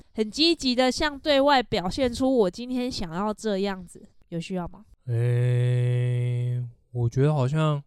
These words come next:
Speaker 2: 没有关联，一定要。
Speaker 1: 哦。
Speaker 2: 就是你想要成为那样子，那你要怎么样去让自己变成真的可以成为这样的角色？你每个人有不同的方法，表现积极只是其中一种方法。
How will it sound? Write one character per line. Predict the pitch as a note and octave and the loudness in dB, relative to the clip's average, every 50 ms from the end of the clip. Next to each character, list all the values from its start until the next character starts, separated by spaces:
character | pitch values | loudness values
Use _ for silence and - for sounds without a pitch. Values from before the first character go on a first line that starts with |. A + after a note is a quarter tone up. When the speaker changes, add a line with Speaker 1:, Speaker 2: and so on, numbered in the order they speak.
| _ _ | _ _
Speaker 2:
没 | - C#3 | -4 -2
有 | C#3+ C#3+ | -2 0
关 | C3 - C3+ C3 C3+ | 0 0 0 0 0
联， | C3+ B2+ A2 A2 A#2+ | 0 -2 -4 -4 -6
一 | B2 A#2+ | -10 -10
定 | A2+ B2+ B2 A#2 | -8 -8 -8 -6
要。 | A2+ A2+ A#2 | -6 -8 -8
Speaker 1:
哦。 | A2+ C3+ C#3 - - - E3+ G#3+ - G3+ - - - - G#3 - | -10 -12 -16 -16 -16 -16 -16 -18 -20 -20 -20 -20 -20 -20 -10 -4
Speaker 2:
就 | - D3+ | -4 -2
是 | D3+ E3+ F3+ F3 | 0 0 -2 -2
你 | E3+ E3 D3+ D3 D#3 | -2 -2 -2 -2 -2
想 | D#3+ - D3+ C3+ C3+ | -2 0 0 0 0
要 | D3 E3 | 0 0
成 | - - C#3 C3 | 0 0 0 0
为 | C3 C3+ | 0 0
那 | C#3+ D3 | 0 0
样 | D3 C#3 C#3 | 0 0 0
子， | C3 A#2+ B2 A#2 A#2 - - | -4 -6 -6 -8 -8 -10 -8
那 | D#3 D#3+ E3 | -6 -6 -4
你 | D#3+ C#3+ C3 | -4 -2 -2
要 | C3+ C#3+ D3 D3+ | 0 2 2 0
怎 | - - B2 | 0 -2 -4
么 | A#2 B2 | -2 -2
样 | C3+ C#3+ C#3 C#3 C#3 - _ _ | -2 -2 -2 -4 -8 -12 _ _
去 | - - - - F3+ E3+ E3+ E3 D#3+ D3+ D3 C#3+ C#3 C#3 C3+ C3 B2+ B2+ B2 A#2+ A#2 A#2+ | -16 -10 -4 0 2 2 4 4 4 4 4 4 2 2 2 2 0 0 -2 -4 -6 -4
让 | C#3 D#3+ D3 C#3+ | -2 -2 -2 -2
自 | C#3+ - D#3 | -4 -8 -8
己 | C#3+ C3 A#2+ A#2 | -6 -4 -4 -4
变 | - - D#3 C#3+ C#3 | -2 -2 -2 -2 -2
成 | - C3 A#2+ A2 G#2+ G#2+ A2 A#2 B2+ - | -4 -4 -4 -4 -4 -6 -8 -12 -10 -8
真 | - E3+ E3+ | -6 -4 -2
的 | D#3+ C#3+ | -2 -2
可 | - D3+ | 0 0
以 | C#3 | -2
成 | - - B2 A#2+ | 0 -2 -2 -2
为 | B2 | 0
这 | B2+ | 0
样 | C#3 C3+ | -2 -2
的 | C3 B2+ | -2 -4
角 | - A#2+ G#2 G#2+ | -4 -6 -6 -8
色？ | G#2+ - - B2+ A2+ A2+ A#2+ B2 _ - | -8 -8 -6 -6 -6 -6 -10 -12 _ -14
你 | C3+ C#3 C#3 C#3 | -10 -10 -8 -4
每 | C#3+ C#3 B2+ B2 | -2 0 0 0
个 | B2+ C3+ | 0 0
人 | C#3 D3 | 0 0
有 | C#3 | 0
不 | - - C#3+ | 0 0 0
同 | C3+ B2 A#2 | 0 0 -2
的 | A2+ | -2
方 | - B2+ A#2+ A#2+ | -2 -2 -4 -4
法， | B2 - - B2 C3 C#3 - _ _ - - | -6 -10 -12 -14 -14 -16 -20 _ _ -8 -2
表 | - C3+ - | 0 0 0
现 | C3+ E3+ E3 D#3 | 0 0 -2 -4
积 | - D#3 D3+ | -4 -6 -4
极 | C#3 B2+ B2 | -4 -4 -4
只 | A2 A2+ A#2+ | -4 -4 -6
是 | B2+ | -6
其 | C3 - B2 | -6 -6 -4
中 | A#2+ A#2+ B2 | -4 -4 -2
一 | |
种 | A#2+ G#2+ G#2 | -4 -6 -8
方 | - A2 G#2 G#2 | -6 -8 -8 -8
法。 | - - - C#3+ | -12 -16 -18 -20